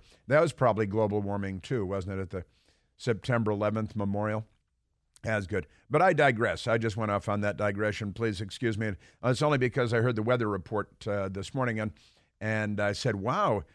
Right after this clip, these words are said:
it's gonna be ninety-nine, but it's gonna feel like a hundred and ten." <laughs> Yeah. How about in my refrigerator? Because inside my refrigerator, there's a little, uh, digital thermometer thing on the top when you open the door.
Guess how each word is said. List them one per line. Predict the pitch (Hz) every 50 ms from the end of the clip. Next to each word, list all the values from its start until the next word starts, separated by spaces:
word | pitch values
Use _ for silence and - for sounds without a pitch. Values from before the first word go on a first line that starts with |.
| _ -
it's | - 107 113 - - - -
gonna | 117 117 117 113
be | 107 113 113
ninety-nine, | 110 120 135 143 131 120 117 127 143 143
but | 117 113 113
it's | 113 101 -
gonna | - 117 107 101
feel | 90 - - 156 180
like | 165 120 107 98 -
a | 107 98
hundred | 101 107 131 120 98 113 104
and | 101 101 101 87 -
ten." | - 123 135 147 107 92 85 - - -
<laughs> | - - _ _ _ _ -
Yeah. | 123 120 85 127 - - _ _ _ _ _ - -
How | 151
about | 165 202 196
in | 190 175 156 151
my | 143 131
refrigerator? | 120 113 113 107 - - 175 180 156 113 120 104 92 90
Because | 92 104 104 113 110 101
inside | 135 156 170 - - 147 131 123 110
my | 107 110 110
refrigerator, | 104 104 107 95 - 127 123 127 127 143 139 143 139 120
there's | 107 110 104 101 92
a | 110
little, | 113 117 113 107 104 98
uh, | 95 98
digital | 95 95 123 123 117 - - 113 104
thermometer | - - 113 107 107 110 117 117 120 120 117
thing | - - 127 131 127
on | 117
the | 104 98
top | 90 - 110 107 117 117 -
when | 110 98
you | 98 98
open | 104 101 - 101
the | 104
door. | 98 95 104 110 117